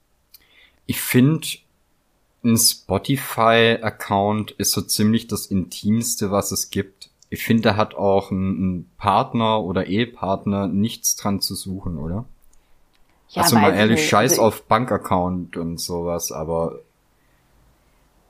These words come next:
Speaker 1: Spotify weiß ich nicht.
Speaker 2: Ich hab das mit Bank-, mit Bankkonten eh nicht so. Also wenn ich mit jemandem eine Beziehung hab, die so weit geht, dass wir, äh,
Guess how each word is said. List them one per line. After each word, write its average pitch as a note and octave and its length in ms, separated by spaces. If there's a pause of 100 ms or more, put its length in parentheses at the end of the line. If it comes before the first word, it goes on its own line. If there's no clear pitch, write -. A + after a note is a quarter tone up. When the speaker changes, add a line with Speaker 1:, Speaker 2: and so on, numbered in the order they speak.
(220)
Speaker 1:
Spotify A2+ 680
weiß D#2+ 240
ich E2 60
nicht. D#2+ 300 (340)
Speaker 2:
Ich E3 160
hab - 100
das - 180
mit G3 200
Bank-, F3+ 480
mit F3+ 320
Bankkonten F#3 680
eh G3 140
nicht F#4 360
so. C3+ 220
Also D#3+ 280
wenn F3+ 120
ich E3+ 180
mit E3 300
jemandem D#3+ 460
eine D3+ 100
Beziehung F3 580
hab, - 320 (140)
die D#3+ 280
so D#3+ 180
weit D#3+ 240
geht, E3 180
dass D3+ 220
wir, D3 340
äh, C#3 300